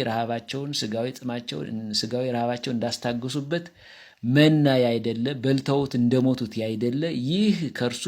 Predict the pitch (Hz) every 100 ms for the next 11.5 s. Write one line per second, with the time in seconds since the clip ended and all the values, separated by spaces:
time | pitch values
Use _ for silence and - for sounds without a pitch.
0 | 139 117 107 107 107 110 123 180 170 117
1 | 117 117 151 190 214 - _ - - -
2 | - _ _ - 120 113 127 127 156 170
3 | 165 147 143 143 143 135 135 120 123 151
4 | 160 160 160 127 123 123 131 131 135 135
5 | 131 156 156 _ - 143 139 139 135 135
6 | 131 127 127 131 131 131 - 110 110 110
7 | 110 110 117 120 95 113 110 104 104 98
8 | 95 87 85 98 104 92 - - 87 85
9 | - 82 78 80 107 - 95 - - -
10 | - - - - _ _ _ _ _ _
11 | _ _ - 135 147